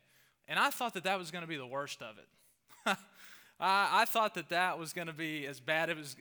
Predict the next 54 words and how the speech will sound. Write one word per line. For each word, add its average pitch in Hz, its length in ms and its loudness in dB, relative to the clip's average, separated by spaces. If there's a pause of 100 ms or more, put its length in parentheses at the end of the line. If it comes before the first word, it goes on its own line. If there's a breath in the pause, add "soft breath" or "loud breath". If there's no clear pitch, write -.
as 147 140 -8
it 156 80 -6
was 143 100 -12
gonna 143 160 -6
get. 139 140 -4
It - 20 -8
was 127 180 -10
stand 202 280 -4
in 190 60 -4
line 165 180 -2
a - 20 -12
couple 147 240 -8
hours, 120 400 -8
wait, 131 320 -8 (300)
and, 127 280 -16
you 131 80 -16
know, 123 100 -12
for 113 120 -20
flights. 107 440 -12 (320 loud breath)
Well, 175 140 -2
we 240 100 0
got 302 200 2
in 226 80 -4
line 175 460 -2
at 143 360 -2 (140)
eleven 175 460 -4
P 175 260 -10
M, 135 300 -12 (680 loud breath)
and 151 160 -12
we 247 140 -6
stood 196 640 -2
in 165 120 -6
that 147 200 -2
same 214 400 -2
line 147 500 -2 (400 soft breath)
until 139 240 -14
seven 220 540 -2
A 190 240 -2
M. 101 260 -10 (500 soft breath)
And 151 180 -6
we 254 100 -4
slept 240 460 -2
on 214 140 -4
the 180 100 -6
floor 196 520 -6
for 170 220 -6
an 147 180 -4
hour 180 460 0
from 147 240 -12
three 233 280 -6
to 202 80 -6
four 214 280 -4
A 139 140 0
M. 113 300 -12